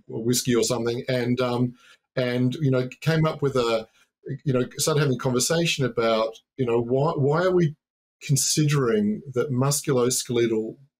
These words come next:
problems are fixable? So if someone comes into, if someone comes into,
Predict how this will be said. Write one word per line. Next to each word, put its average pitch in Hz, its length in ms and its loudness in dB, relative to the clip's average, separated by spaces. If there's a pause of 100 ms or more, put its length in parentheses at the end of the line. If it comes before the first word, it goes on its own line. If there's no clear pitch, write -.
(240)
problems 113 560 0
are 107 40 -4
fixable? 135 560 -2
So - 140 0
if 135 80 -2
someone 202 240 0
comes 160 280 2
into, 131 440 0 (540)
if 139 80 -6
someone 175 260 0
comes 151 300 0
into, 120 720 0